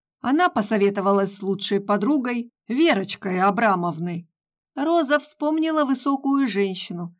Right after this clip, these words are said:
с копной рыжеватых волос, молодую и интересную. Вряд ли той было сорок лет. Поэтому Верочка из уст тридцати четырёхлетнего здоровенного мужика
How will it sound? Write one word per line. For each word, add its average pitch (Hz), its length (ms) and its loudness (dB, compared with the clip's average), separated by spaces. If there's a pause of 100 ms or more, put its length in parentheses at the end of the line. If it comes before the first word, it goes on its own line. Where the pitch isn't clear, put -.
(100)
с - 120 -16
копной 269 520 0
рыжеватых 254 640 0
волос, 220 500 -2 (300)
молодую 254 680 2
и 233 320 -4
интересную. 214 840 -4 (280)
Вряд 269 360 0
ли 269 120 0
той 269 240 2
было 269 300 0
сорок 226 480 -4
лет. 165 340 -6 (360)
Поэтому 214 640 2
Верочка 226 720 -2 (160)
из 254 240 0
уст 254 360 0 (200)
тридцати 240 580 -2
четырёхлетнего 226 920 -2
здоровенного 202 760 0
мужика 262 540 -2